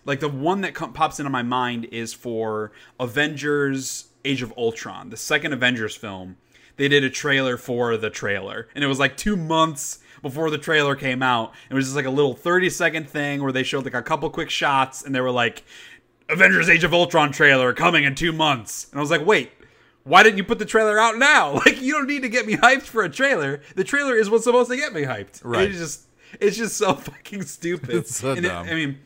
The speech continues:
Speaker 1: this came out again for the Shadow of the Tomb Raider, the announcement there, 'cause they were like,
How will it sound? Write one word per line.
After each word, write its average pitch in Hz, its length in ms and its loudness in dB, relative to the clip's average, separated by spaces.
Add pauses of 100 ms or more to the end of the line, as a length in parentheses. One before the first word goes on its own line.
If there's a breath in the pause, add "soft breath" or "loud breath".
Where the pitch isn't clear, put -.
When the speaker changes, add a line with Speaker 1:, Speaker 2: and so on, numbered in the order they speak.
Speaker 1:
this 175 140 -6
came 226 200 0
out 180 60 -2
again 147 340 -2
for 117 500 -2 (120 loud breath)
the 156 80 -4
Shadow 143 260 2
of 117 80 -2
the 120 60 -6
Tomb 147 260 -2
Raider, 101 280 -6
the 107 340 -6
announcement 131 520 -2
there, 135 220 0
'cause 123 120 -6
they 131 80 4
were 123 120 0
like, 113 300 -2